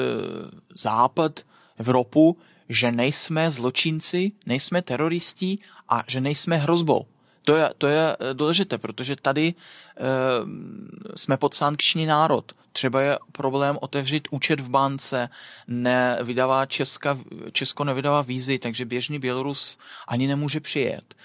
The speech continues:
Ani student, který chce studovat. Jako před pár lety jsme dostali výjimku, že člověk, který má sti-, stipendium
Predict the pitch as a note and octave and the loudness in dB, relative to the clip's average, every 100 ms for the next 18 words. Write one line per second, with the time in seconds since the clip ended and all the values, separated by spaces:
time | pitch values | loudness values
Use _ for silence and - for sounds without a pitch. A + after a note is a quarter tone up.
0 | - - A#2 B2 D3 - C3+ A#2 A2+ A#2 | -20 -6 -2 2 0 0 -2 -2 -2 -8
1 | - A2 A2+ - - B2 C3 B2 G2 - | -8 -8 -6 -4 -4 0 2 4 2 -2
2 | - _ _ _ _ - - B2+ - B2+ | -16 _ _ _ _ -14 -4 -2 -2 -4
3 | A2+ - _ B2 B2+ C3 - D3+ - _ | -6 -14 _ -2 0 -4 -2 -4 -6 _
4 | _ _ _ _ - - - B2 B2 - | _ _ _ _ -20 -20 -4 2 2 2
5 | C3+ C#3 A#2+ A#2+ A#2 - A#2+ A2 A2+ G#2+ | 0 0 -2 -2 -4 -4 -4 -2 -2 -4
6 | - - - - A#2 A#2+ A#2+ - A#2+ A#2 | -12 -20 -12 -4 0 2 0 -2 0 2
7 | A#2 - - C#3 - A2 A#2+ A#2 A#2 A#2+ | 2 0 -4 -4 -4 0 2 2 4 4
8 | A#2 A#2 | 2 -2